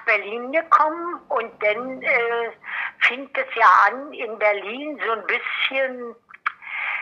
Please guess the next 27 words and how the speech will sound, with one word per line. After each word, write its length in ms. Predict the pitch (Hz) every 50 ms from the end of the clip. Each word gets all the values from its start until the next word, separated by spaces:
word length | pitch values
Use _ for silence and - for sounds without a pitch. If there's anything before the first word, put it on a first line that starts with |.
| - - - _ _ _ _ _ _ _ -
ja, 100 | 208 185 170 - - - - -
wie 120 | - 185 165 147
soll 140 | 180 190 196
ich 120 | 196 - -
sagen, 360 | 165 165 180 202 202 185 160 - - - _ _ _ _ 330 302 302 285 269 - - _ _ _ _ _ _ _
Normalität. 1000 | - 190 196 202 190 202 196 180 180 180 180 180 - - - 180 175 214 - - - - - - - - - - -
Also 220 | - - - 220 220
für 240 | - - 233 254 269 - 254
uns 160 | 269 320 311 - - - -
damals, 440 | - 185 185 208 220 - 202 180 180 - - -
heute 300 | 202 214 214 - 269 226
würden 260 | 202 226 226 233 233
wir 140 | 208 214 208 208
sagen, 260 | 202 196 196 208 240 -
um 160 | - 202 185
Gottes 280 | - 196 202 - 226 208 - -
Willen, 440 | 156 160 180 202 226 262 277 269 - - - - - - - -
aber 220 | 220 208 220 214 - -
für 140 | - 247 262
uns 220 | - 240 247 277 - - -
fing 160 | - 233 233 -
es 80 | 254 - - -
damals 360 | 185 185 190 220 220 226 220 - - _ -
an, 200 | - - 240 202
eine 100 | 214 208
gewisse 420 | 202 196 180 190 208 - - 226 220
Normalität 720 | 214 202 202 208 202 202 196 208 202 - - 185 185 185